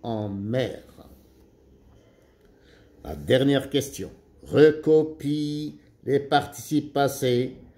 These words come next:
Avec quel auxiliaire sont-ils conjugués ?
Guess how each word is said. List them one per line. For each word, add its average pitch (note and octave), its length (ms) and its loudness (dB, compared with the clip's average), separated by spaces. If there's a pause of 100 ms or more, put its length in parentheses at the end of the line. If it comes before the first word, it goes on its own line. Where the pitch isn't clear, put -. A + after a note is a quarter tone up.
(400)
Avec C3+ 640 -2
quel D#3+ 640 4
auxiliaire B2+ 1040 2
sont-ils A2+ 800 -6
conjugués ? A2+ 840 -8